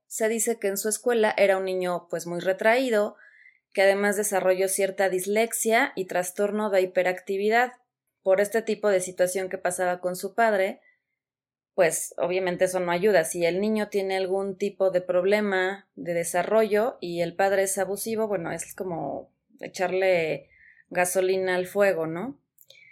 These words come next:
Decían también sus compañeros ya un poco más en la pubertad que él era un niño muy extraño, que todos los demás les daba así como yuyu y no querían estar cerca de él, o sea, realmente les causaba desconfianza.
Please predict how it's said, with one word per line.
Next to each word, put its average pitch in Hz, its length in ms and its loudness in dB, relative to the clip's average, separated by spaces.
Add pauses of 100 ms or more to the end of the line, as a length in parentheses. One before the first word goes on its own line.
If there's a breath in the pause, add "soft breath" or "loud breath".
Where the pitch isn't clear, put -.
(1300 soft breath)
Decían 370 380 6
también 320 420 4
sus 277 180 -4
compañeros 233 720 4
ya 226 200 8
un 226 100 0
poco 226 400 4
más 220 400 2
en 214 140 0
la 196 160 4
pubertad 202 560 6
que 208 340 6
él 254 120 6
era 262 320 6
un 247 180 0
niño 247 260 2
muy 262 300 2
extraño, 233 760 0
que 208 220 4
todos 247 220 4
los 220 160 2
demás 208 360 0
les 185 380 2
daba 190 220 4
así 202 240 -2
como 190 320 -2
yuyu 214 520 0
y 180 140 -6
no 190 260 -2
querían 185 480 2
estar 170 300 -2
cerca 170 380 -2
de 147 80 -2
él, 139 100 -4
o - 60 -8
sea, 165 320 0
realmente 190 480 2
les 185 160 2
causaba 180 440 0
desconfianza. 180 920 -4